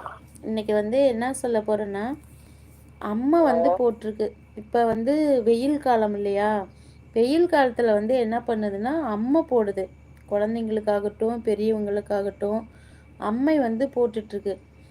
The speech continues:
Speaker 1: அதுக்கு வந்து நாம என்ன பண்ணணும்னா, கொஞ்சம் சேஃப்டியா இருந்துக்கணும். ஆ, சேஃப்டியா இருக்கிறதுக்கு என்னன்னா, மொந்தை வாழை இருக்கு இல்லைங்களா? மொந்தை வாழை வந்து குழந்தைங்களுக்காகட்டும், பெரியவங்களுக்காகட்டும், ஒரு வாழைப்பழம், ஒரு நாளைக்கு ஒரு பழம்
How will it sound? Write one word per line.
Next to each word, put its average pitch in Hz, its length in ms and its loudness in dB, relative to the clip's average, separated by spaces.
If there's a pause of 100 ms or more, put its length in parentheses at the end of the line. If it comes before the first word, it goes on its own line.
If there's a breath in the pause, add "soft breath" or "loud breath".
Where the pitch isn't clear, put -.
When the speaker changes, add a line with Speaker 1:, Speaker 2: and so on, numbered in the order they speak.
(220 loud breath)
Speaker 1:
அதுக்கு 226 340 0
வந்து 262 280 2
நாம 226 300 0
என்ன 214 260 -2
பண்ணணும்னா, 220 540 -4
கொஞ்சம் 254 580 0 (340)
சேஃப்டியா 247 280 0
இருந்துக்கணும். 214 600 -2 (680 loud breath)
ஆ, 247 360 -2 (120)
சேஃப்டியா 277 300 2
இருக்கிறதுக்கு 240 460 0
என்னன்னா, 226 760 -2 (100)
மொந்தை 269 380 2
வாழை 247 360 0
இருக்கு 220 240 -4
இல்லைங்களா? 208 640 -4 (560 loud breath)
மொந்தை 294 360 2
வாழை 247 300 2
வந்து 220 440 -2
குழந்தைங்களுக்காகட்டும், 226 1120 -2
பெரியவங்களுக்காகட்டும், 220 1160 -2 (460 loud breath)
ஒரு 240 240 4
வாழைப்பழம், 240 600 2
ஒரு 220 220 -2
நாளைக்கு 233 420 -2
ஒரு 214 220 0
பழம் 220 320 0